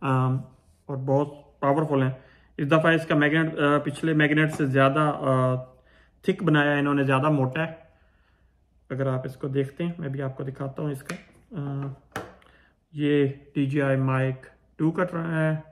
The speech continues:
है मैग्नेट, और ये है डीजीआई Mic वन का मैग्नेट। तो अगर आप इसको ऐसे देखें तो आपको ये नज़र आएंगे कि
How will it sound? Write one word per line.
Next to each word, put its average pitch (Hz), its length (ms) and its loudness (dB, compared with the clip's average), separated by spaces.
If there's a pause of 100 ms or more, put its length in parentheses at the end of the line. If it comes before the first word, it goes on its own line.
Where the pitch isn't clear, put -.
(220)
है 147 140 -10 (1200)
मैग्नेट, 156 520 -4 (600)
और 147 260 -6
ये 147 380 0
है 143 460 -4
डीजीआई 139 340 -4
Mic 135 380 -2
वन 131 340 -2
का 131 100 -8
मैग्नेट। 120 480 -10 (460)
तो - 60 -16
अगर 139 240 -6
आप 135 200 -4
इसको 143 300 -10
ऐसे 135 240 -6
देखें 139 340 -6
तो - 100 -12
आपको 127 280 -8
ये 127 120 -4
नज़र 127 300 -4
आएंगे 131 280 -4
कि 135 240 -12